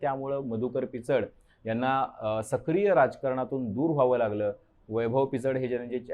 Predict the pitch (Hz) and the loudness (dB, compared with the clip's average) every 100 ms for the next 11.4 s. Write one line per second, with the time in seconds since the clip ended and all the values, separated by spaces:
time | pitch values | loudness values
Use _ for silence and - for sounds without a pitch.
0 | 113 110 117 113 120 120 131 143 160 151 | -8 -6 -6 -6 -4 -2 0 0 2 0
1 | 113 110 107 110 110 131 127 131 131 131 | 0 -2 -2 -4 -4 -8 -2 2 2 0
2 | - _ _ 110 113 - 123 143 156 135 | -8 _ _ -2 0 4 6 6 4 2
3 | 127 123 120 117 120 117 113 113 110 113 | 0 0 -2 -6 -6 -4 -2 -2 -4 -4
4 | 110 107 117 120 107 101 117 120 127 131 | -4 -2 0 0 0 -2 -8 -2 -2 0
5 | 120 139 160 156 139 123 117 104 98 92 | 0 0 -2 -2 -2 -2 -4 -4 -4 -6
6 | _ _ _ - 117 139 151 - _ 151 | _ _ _ -4 -2 -2 -4 -8 _ -4
7 | 151 208 202 160 147 139 135 131 123 110 | 0 2 4 2 0 0 0 0 -2 -2
8 | 101 92 120 160 160 151 151 151 147 143 | -4 -4 -4 0 0 0 -2 -2 -2 -4
9 | 117 127 131 127 117 123 120 120 113 113 | -4 -2 2 2 2 0 -2 -2 -4 -4
10 | 104 101 98 95 117 127 - - 175 185 | -4 -4 -6 -4 2 4 4 2 2 2
11 | 139 117 110 104 | 2 0 -4 -2